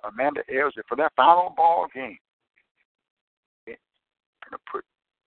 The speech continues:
one year in the book for Coach McIntyre.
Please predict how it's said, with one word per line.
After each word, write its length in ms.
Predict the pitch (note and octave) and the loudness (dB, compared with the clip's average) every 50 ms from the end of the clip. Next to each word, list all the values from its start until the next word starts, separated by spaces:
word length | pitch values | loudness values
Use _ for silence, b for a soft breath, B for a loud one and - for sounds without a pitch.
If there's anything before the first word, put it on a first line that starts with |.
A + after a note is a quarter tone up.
| _ _ _ _ _ _ _ _ _ | _ _ _ _ _ _ _ _ _
one 300 | - A#2 C3 C#3 C3+ C3 | -2 0 0 0 0 -2
year 140 | C3 C3+ - - B2 | -4 -4 -4 -6 -8
in 80 | B2 A2+ | -8 -8
the 80 | A2 - - | -10 -4 0
book 160 | C3 B2+ A2+ - _ - | 0 0 0 0 _ -4
for 160 | A#2 G#2 - - - | -2 -2 -4 -2 0
Coach 240 | - A#2+ A#2 A2+ - - - - _ _ A2+ | 2 2 2 0 -4 -10 -16 -16 _ _ -4
McIntyre. 720 | A2 A#2 A#2 B2 - - F#2+ - - - - - - - | 2 4 6 6 4 2 -6 -12 -12 -10 -8 -6 -6 -8